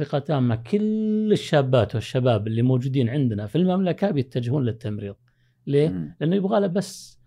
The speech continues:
Speaker 1: نظرة المجتمع سابقا للتمريض سيئة، الآن اختلفت،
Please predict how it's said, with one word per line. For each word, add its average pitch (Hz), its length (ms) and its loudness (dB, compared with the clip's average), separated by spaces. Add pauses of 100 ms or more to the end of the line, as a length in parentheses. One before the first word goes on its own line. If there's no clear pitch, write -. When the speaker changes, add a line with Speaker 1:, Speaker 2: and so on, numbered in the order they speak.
(220)
Speaker 1:
نظرة 208 380 8
المجتمع 151 460 4
سابقا 135 560 4
للتمريض 127 520 2
سيئة، 117 440 -4 (420)
الآن 160 240 0
اختلفت، - 640 -4